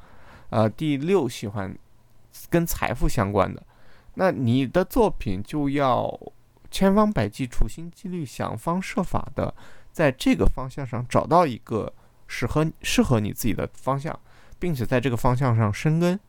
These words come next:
如果做到了足够的对外展示和刻意的靠近常识这两个条件，那接下来你就等风来就好了。因为偶然和运气，再加上抖音的算法机制，会让你暴露出来，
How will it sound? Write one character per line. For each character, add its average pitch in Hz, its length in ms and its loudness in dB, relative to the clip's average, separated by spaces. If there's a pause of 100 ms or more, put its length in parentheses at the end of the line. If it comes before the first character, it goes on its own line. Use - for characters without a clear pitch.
(1900)
如 170 160 0
果 165 160 4
做 160 180 2
到 139 140 6
了 110 120 4
足 113 200 2
够 139 120 2
的 120 120 0
对 143 140 0
外 139 140 6
展 107 220 -2
示 127 160 -4
和 123 180 2
刻 170 280 2
意 160 80 4
的 127 100 2
靠 - 180 2
近 131 140 -2
常 110 240 -4
识 120 160 -6
这 143 140 0
两 107 120 2
个 110 60 -8
条 - 220 -12
件， - 200 -10 (360)
那 95 380 -4
接 151 140 -4
下 143 140 -4
来 98 160 4
你 101 140 -4
就 104 520 -2 (760)
等 113 160 2
风 160 160 -2
来 131 160 2
就 170 100 -2
好 - 220 -10
了。 117 100 -12 (300)
因 131 100 -2
为 160 100 4 (100)
偶 110 160 4
然 98 200 2
和 120 240 -2
运 180 220 0
气， - 260 -10
再 120 120 -4
加 117 200 0
上 107 320 0 (180)
抖 - 160 -6
音 120 200 -4
的 113 100 0
算 147 220 0
法 113 120 -2
机 - 180 -4
制， 117 220 -4 (300)
会 226 240 2
让 131 260 2
你 - 240 -12 (200)
暴 135 160 6
露 95 100 0
出 - 180 2
来， - 180 0